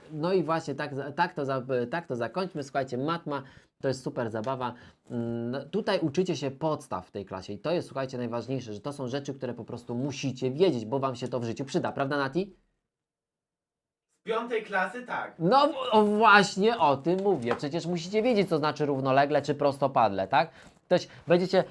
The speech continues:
Speaker 1: e, będziecie, pójdziecie na prawo jazdy, słuchajcie, będziecie zdawać prawo jazdy a propos, słuchajcie, skrzyżowania i powie Wam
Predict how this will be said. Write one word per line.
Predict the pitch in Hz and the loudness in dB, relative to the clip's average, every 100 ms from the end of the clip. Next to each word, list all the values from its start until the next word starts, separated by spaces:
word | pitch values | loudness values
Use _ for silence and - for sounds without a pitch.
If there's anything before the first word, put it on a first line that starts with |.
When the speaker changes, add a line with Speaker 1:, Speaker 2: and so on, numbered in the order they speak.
| - | -4
Speaker 1:
e, | 190 160 | 0 2
będziecie, | 160 165 165 165 | 2 0 2 2
pójdziecie | 160 165 170 165 | 2 0 0 -2
na | 156 | -2
prawo | 160 156 147 | 2 2 4
jazdy, | 147 147 127 135 | 6 6 4 -6
słuchajcie, | 139 139 139 | -2 -2 0
będziecie | 135 135 139 | -4 -6 -6
zdawać | 135 139 135 | -2 0 0
prawo | 135 123 | -2 2
jazdy | 131 123 123 | 4 4 4
a | |
propos, | 120 123 123 113 | 2 0 -2 -6
słuchajcie, | - 123 120 113 | -6 -6 -6 -10
skrzyżowania | - 117 117 135 160 | -8 -4 -2 0 0
i | 165 | 0
powie | 151 147 143 | 0 0 0
Wam | 139 135 | 0 -2